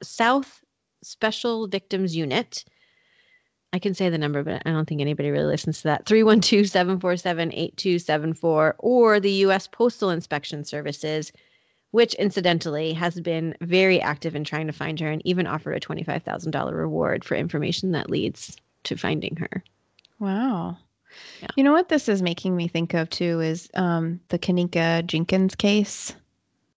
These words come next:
Speaker 1: Mm-hmm.
Speaker 2: Because
Speaker 1: Mm-hmm.
Speaker 2: she was also in s-, Chicago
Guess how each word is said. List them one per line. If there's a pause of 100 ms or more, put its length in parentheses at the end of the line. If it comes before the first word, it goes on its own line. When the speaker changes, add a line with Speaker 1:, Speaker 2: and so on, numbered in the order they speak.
(300)
Speaker 1:
Mm-hmm. (260)
Speaker 2:
Because
Speaker 1:
Mm-hmm.
Speaker 2:
she
was
also
in
s-,
Chicago